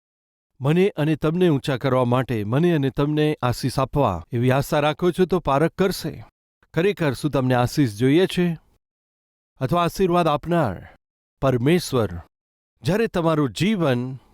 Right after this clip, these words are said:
આશીર્વાદ આપનાર પરમેશ્વરની સાથે જોડાયેલું રહેશે, તમે હારશો નહીં.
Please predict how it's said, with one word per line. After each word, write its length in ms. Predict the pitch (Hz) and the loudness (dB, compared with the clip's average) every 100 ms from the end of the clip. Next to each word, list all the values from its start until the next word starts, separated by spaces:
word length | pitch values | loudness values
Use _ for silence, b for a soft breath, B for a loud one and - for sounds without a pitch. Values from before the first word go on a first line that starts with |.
| _ - | _ -4
આશીર્વાદ 600 | 165 - 233 196 202 185 | -2 -2 -6 0 2 2
આપનાર 400 | 165 156 165 151 | 0 0 -2 0
પરમેશ્વરની 640 | 147 151 190 - 175 160 | -2 2 0 2 0 -2
સાથે 360 | - 170 160 135 | -2 -2 0 -2
જોડાયેલું 520 | 127 147 196 202 196 | 2 2 2 2 2
રહેશે, 380 | 214 - 139 131 | 2 0 -4 -2
તમે 240 | 135 143 | 0 0
હારશો 580 | 113 123 165 - 190 190 | 0 0 -2 -2 0 0
નહીં. 260 | 202 147 | 0 -4